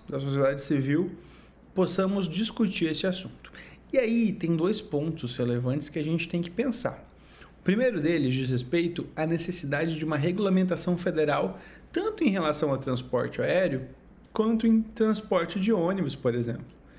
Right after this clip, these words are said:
Porque, veja, no transporte aéreo, hoje a anac ela delegou para as companhias aéreas as resoluções de como vai ser realizado o transporte desses animais.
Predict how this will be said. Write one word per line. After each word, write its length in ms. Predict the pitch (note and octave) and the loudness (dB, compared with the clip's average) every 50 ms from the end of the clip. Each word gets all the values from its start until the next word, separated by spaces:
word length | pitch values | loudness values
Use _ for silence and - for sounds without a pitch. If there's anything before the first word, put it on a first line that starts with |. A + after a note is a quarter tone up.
| - - - - - - | -20 -20 -20 -20 -20 -8
Porque, 240 | - D#4+ D#4 - C#4 | -6 -4 -2 0 0
veja, 340 | G3+ D#3 B2+ A#2+ A#2 A#2+ A2+ - - - - - - - - - | 2 2 2 2 0 -2 -2 -4 -8 -16 -20 -20 -20 -20 -16 -2
no 140 | - A#3+ E4 | -2 0 0
transporte 580 | E4 E4 B3 F3+ - - - B2 A#2+ - - C3 | 2 2 2 0 0 0 0 0 0 0 0 2
aéreo, 380 | C3+ D#3+ G3 F#3+ D3+ C#3+ A#2+ A2+ - - - - - - - | 2 4 2 0 -2 -4 -6 -8 -12 -16 -20 -20 -20 -14 -6
hoje 420 | - G#3 G3+ G3+ F#3 D3 C3 C3+ C#3+ | -2 0 2 2 2 2 2 0 0
a 140 | C#3 C3 B2+ | 0 0 0
anac 440 | C3 C3 C#3+ D#3+ F#3 F3+ F3+ - | 0 0 0 0 0 -2 -2 0
ela 140 | F3 E3 E3 | 0 2 2
delegou 720 | D#3+ E3+ A3 B3+ C4+ A3 E3 C#3+ D3+ F#3 - - - - - - | 2 2 2 2 2 2 2 2 2 2 0 -2 -8 -14 -8 -2
para 100 | - E3 | -2 -2
as 80 | D3 | 0
companhias 540 | - D#3 D3 C#3 C#3 B2+ B2 B2+ B2 A#2+ B2 | 0 -2 -2 0 0 0 2 2 2 2 2
aéreas 600 | F3 E3 C#3+ B2 B2+ D3 G3+ G#3+ - - - - - - - - - - - - - - - - - - - - - - - - - | 2 2 2 2 2 0 -2 -4 -6 -10 -12 -16 -20 -20 -20 -20 -20 -20 -20 -20 -20 -20 -20 -20 -20 -20 -20 -20 -20 -20 -10 -4 -2
as 140 | F#3+ F#3+ | 0 2
resoluções 680 | G#3+ A3+ G3 G#3+ A#3+ A#3+ B3 - - A3+ G#3 G#3 G3+ F#3 | 2 2 2 2 0 0 -2 -2 -2 -2 0 2 2 2
de 100 | D#3 E3 | 2 0
como 520 | - - - F3+ F#3 G3+ G#3 A3 A#3 A#3 - - - - - - | -4 -2 0 0 0 2 2 2 0 0 -2 -8 -18 -16 -4 0
vai 160 | C#3 D3+ E3+ | 0 0 0
ser 180 | E3 - F3+ | 2 0 0
realizado 440 | F3 E3 F#3+ F3+ D#3+ D#3 D#3+ D3+ D#3+ | 2 2 2 2 2 2 0 0 0
o 60 | E3 | -4
transporte 680 | D#3+ - F3+ G3 F#3+ - - - - E3 E3 F3 - - | -4 -4 -4 -2 -2 -4 -4 -2 0 0 0 -2 -2 -2
desses 220 | D3 C#3+ - - | -2 -2 0 0
animais. 560 | C3 B2+ C3 A#2+ - - - - - - - | 0 2 2 0 0 -2 -6 -10 -14 -16 -16